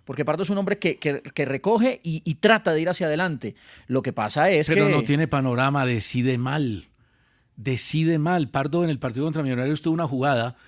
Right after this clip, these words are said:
Speaker 2: para habilitar a la derecha y prefirió enganchar hacia izquierda y buscar
Speaker 1: Sí,
Speaker 2: al
Speaker 1: en esa
Speaker 2: hombre
Speaker 1: sé que
Speaker 2: que
Speaker 1: ya
Speaker 2: llegaba
Speaker 1: sé cuál,
Speaker 2: marcado
Speaker 1: ya,
Speaker 2: por
Speaker 1: ya
Speaker 2: la
Speaker 1: sé cuál me
Speaker 2: izquierda.
Speaker 1: habla. En esa se equivoca,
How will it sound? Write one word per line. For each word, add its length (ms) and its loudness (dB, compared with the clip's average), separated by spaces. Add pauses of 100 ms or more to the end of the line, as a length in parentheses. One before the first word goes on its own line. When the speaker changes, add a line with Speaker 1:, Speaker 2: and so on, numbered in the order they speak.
(220)
Speaker 2:
para 180 2
habilitar 420 -2
a 60 0
la 140 0
derecha 320 -2
y 40 -10
prefirió 420 -2
enganchar 560 0
hacia 200 0
izquierda 520 0 (300)
y 80 2
buscar 220 4
Speaker 1:
Sí, 40 8
Speaker 2:
al 80 8
Speaker 1:
en 60 8
esa 120 4
Speaker 2:
hombre 60 4
Speaker 1:
sé 80 4
que 60 2
Speaker 2:
que 40 2
Speaker 1:
ya 80 8
Speaker 2:
llegaba 200 6
Speaker 1:
sé 60 6
cuál, 120 2
Speaker 2:
marcado 220 2
Speaker 1:
ya, 60 4
Speaker 2:
por 100 0
Speaker 1:
ya 60 2
Speaker 2:
la 60 0
Speaker 1:
sé 80 2
cuál 180 4
me 40 2
Speaker 2:
izquierda. 80 4
Speaker 1:
habla. 140 2
En 40 -2
esa 160 2
se 60 4
equivoca, 480 2